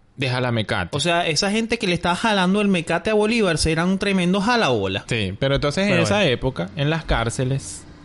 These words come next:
Speaker 1: fíjate tú, en las cárceles.
Speaker 2: ¿En las cárceles de, de dónde? ¿De Venezuela?
Speaker 1: En las cárceles de Venezuela, sí.
Speaker 2: Ok.
Speaker 1: Eh, se,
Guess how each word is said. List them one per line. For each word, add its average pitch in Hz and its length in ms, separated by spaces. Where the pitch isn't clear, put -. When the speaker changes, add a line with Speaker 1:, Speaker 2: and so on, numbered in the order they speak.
Speaker 1:
fíjate 127 340
tú, 107 260
en 110 120
las 110 120
cárceles. 131 600
Speaker 2:
¿En 123 120
las 113 120
cárceles 147 460
de, 127 240
de 120 140
dónde? 110 320
¿De 110 80
Venezuela? 131 340
Speaker 1:
En 120 40
las 117 100
cárceles 156 280
de 147 80
Venezuela, 113 680
sí. 107 280
Speaker 2:
Ok. 120 80
Speaker 1:
Eh, 113 920
se, 110 640